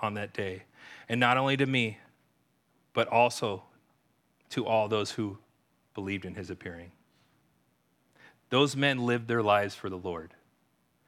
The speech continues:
blameless in the sight of God because of the work and blood of Christ. Blessed and preserved until the end.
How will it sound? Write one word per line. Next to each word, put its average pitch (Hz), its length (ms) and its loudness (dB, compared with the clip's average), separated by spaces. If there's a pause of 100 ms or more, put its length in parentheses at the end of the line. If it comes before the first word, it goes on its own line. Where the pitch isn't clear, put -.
(280)
blameless 139 520 2
in 135 60 -2
the 117 80 0
sight 110 260 0
of 95 80 -4
God 110 280 2
because 120 420 -2
of 107 80 -4
the 107 100 -4
work 107 300 0
and 95 100 -6
blood 92 220 -2
of 92 120 -12
Christ. - 520 -12 (1900)
Blessed 131 640 4 (160)
and 117 180 -2
preserved 120 680 0
until 107 460 -4
the 101 180 -4
end. 90 320 -12